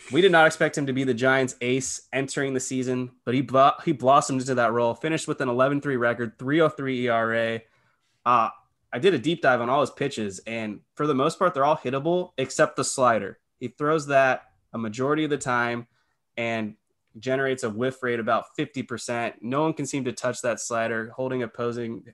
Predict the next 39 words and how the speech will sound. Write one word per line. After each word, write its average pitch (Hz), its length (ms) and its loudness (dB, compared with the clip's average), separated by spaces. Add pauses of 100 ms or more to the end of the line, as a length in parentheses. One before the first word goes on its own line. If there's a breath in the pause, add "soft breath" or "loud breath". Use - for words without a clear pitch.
batters 117 380 -4
in 113 100 -8
the 110 80 -6
low, 120 440 -6
low 127 200 -2
one 120 160 -4
hundreds. 113 540 -8 (500)
So 113 120 -6
that's 156 180 4
gonna 208 120 4
be 190 100 8
the 175 80 6
pitch 175 220 2
to 165 60 0
watch 147 240 4
out 135 220 6
for, 120 160 -2
because 117 460 -6
we 131 80 -2
have 160 120 4
a 156 40 -2
lot 147 200 4
of 143 60 -2
Dodgers 139 340 4
that 120 220 -2
chase - 500 -4 (280)
the 120 100 -6
sliders, 113 680 -4
A 120 120 -6
K 120 240 -4
A 113 40 -4
Pollock 123 520 0
and 107 100 -10
Taylor 123 540 -4 (360)
and 98 100 -12
Bellinger. 127 560 2 (800)
But 127 360 4
right-handed 165 480 2
batters, 156 540 4